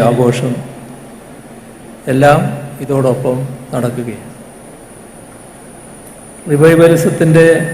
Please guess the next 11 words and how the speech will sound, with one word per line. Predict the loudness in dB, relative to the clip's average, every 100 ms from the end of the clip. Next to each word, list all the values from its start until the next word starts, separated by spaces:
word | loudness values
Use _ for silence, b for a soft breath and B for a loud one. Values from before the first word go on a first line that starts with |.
| -12 -14 -4
ചിന്താഗതികളുമായും | 0 4 4 2 2 2 4 2 2 2 0 -4 -8 -12 -16 -18 -20 -20 -20 -20 -20 -20 -20 -20 -8 -2
കരിസ്മാറ്റിക് | -2 -2 0 2 2 -2 -2
പ്രസ്ഥാനങ്ങളുമായുമൊക്കെ | -4 0 0 0 0 0 2 0 0 -2 -4 -4 -4 -8 -16 -20 -20 -20 -20 -20 -20 -20 -20 -20 -18 -4
ബന്ധപ്പെട്ട് | 0 2 0 0 0 0
നിൽക്കുന്ന | 0 -2 0 0 0 -4 -10 -16 -20 -20 -20 -20 -20 -20 -20 -20 -20 -20 -14 -2
ഒരു | -2 0
സ്ഥാപനമായാണ് | 2 2 2 4 4 2 2 0 -4 -10 -14 -20 -20 -20 -20 -20 -20 -20 -20 -20 -20 -18 -20 -18 -6
ഡിവൈൻ | -2 0 0 2
ധ്യാന | 2 2 2
കേന്ദ്രം | 2 2 0 -2 -6 -10 -16 -20 -20 -20 -20 -20 -20 -20 -20 -20 -20 -10
പൊതുവിൽ | -2 0 0 -2